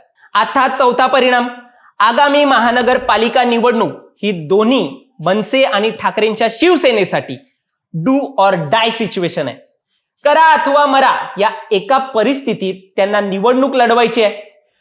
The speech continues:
पालिकेत सत्ता आली तरच या दोन्ही पक्षांचे अस्तित्व महाराष्ट्रात टिकणार आहे.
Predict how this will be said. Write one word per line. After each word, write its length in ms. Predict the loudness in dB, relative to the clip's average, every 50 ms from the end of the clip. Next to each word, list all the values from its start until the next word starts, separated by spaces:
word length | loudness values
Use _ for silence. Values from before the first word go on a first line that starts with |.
| _ _ -2
पालिकेत 400 | 0 0 2 0 -2 0 -2 -2
सत्ता 340 | 0 -2 -4 -2 0 2 2
आली 240 | 4 4 2 0 -2 -4 -8 -14 -20 _ _ _ _ -2 2
तरच 340 | 2 4 4 4 2 2
या 120 | 2 0 0
दोन्ही 320 | 0 0 0 0 0 0
पक्षांचे 680 | -2 -2 -4 -4 -2 -2 -2 -2 -2 -2 -6 -6 -4 -6 -8
अस्तित्व 580 | -8 -6 -2 -2 -2 -2 0 0 2 2 2 0 -4 -12 -20 -20 _ _ _ -6
महाराष्ट्रात 680 | -4 -4 0 0 2 2 2 2 0 -2 -2 -4 -4 -4 -4 -8 -8
टिकणार 340 | -6 -2 0 0 2 2 0
आहे. 120 | 0 -2